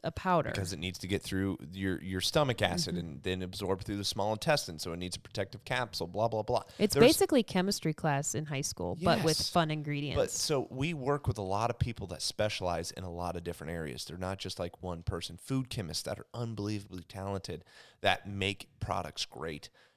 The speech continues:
Speaker 2: And so we bring a lot of the ideas. We're, Sarah and I are not the people that are mixing this up in our garage and then
Speaker 1: Absolutely not. <laughs>
Speaker 2: taking shovels and putting it into tubs. I mean, this is a very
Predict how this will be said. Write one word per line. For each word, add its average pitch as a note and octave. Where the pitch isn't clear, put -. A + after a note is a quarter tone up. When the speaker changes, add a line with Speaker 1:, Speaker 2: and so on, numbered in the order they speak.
Speaker 2:
And G2+
so A#2
we A2+
bring C#3+
a G2+
lot F#2
of G2+
the G#2+
ideas. F2+
We're, C#3
Sarah F3+
and D#3
I A#2+
are G2+
not G#2
the G#2+
people F2+
that G2
are F#2+
mixing A2
this G#2
up G2
in F#2
our F#2
garage F2+
and F#3
then G3
Speaker 1:
Absolutely F#3
not. D#3
<laughs> B2
Speaker 2:
taking A3
shovels G2+
and F#2
putting G#2+
it F#2+
into F2+
tubs. G2+
I -
mean, A2+
this A2+
is G#2
a G2+
very A#2